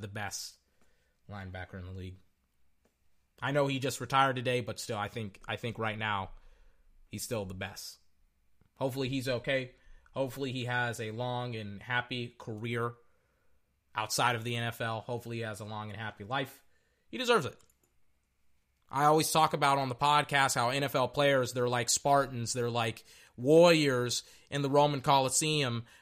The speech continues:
fighting and maiming them and hurting themselves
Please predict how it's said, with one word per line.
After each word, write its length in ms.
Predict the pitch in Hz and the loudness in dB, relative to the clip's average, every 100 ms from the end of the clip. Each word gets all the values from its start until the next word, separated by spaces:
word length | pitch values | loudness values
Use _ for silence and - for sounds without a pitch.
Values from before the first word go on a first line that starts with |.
| - | -8
fighting 640 | - 156 151 135 123 120 _ _ _ _ _ _ _ - | 4 6 6 2 -2 -6 _ _ _ _ _ _ _ -8
and 200 | 123 120 | -4 0
maiming 380 | 143 160 151 135 | 2 4 2 0
them 180 | 120 | -2
and 140 | 120 113 | -4 2
hurting 380 | 143 160 147 123 | 4 6 4 0
themselves 640 | 110 - 127 110 110 - | -2 -2 0 -2 -4 -10